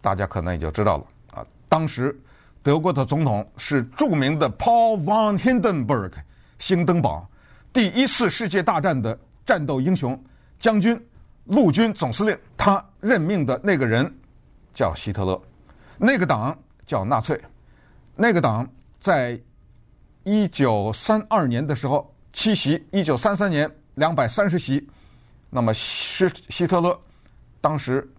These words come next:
被任命为总理以后，就开始了大面积的在议会里面的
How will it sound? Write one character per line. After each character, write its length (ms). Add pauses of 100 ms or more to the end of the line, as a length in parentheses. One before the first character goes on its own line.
(420)
被 180
任 160
命 220
为 100
总 240
理 160
以 80
后， 260 (720)
就 480 (220)
开 240
始 160
了 140 (120)
大 280
面 260
积 180
的 200 (960)
在 320
议 140
会 180
里 140
面 340
的 180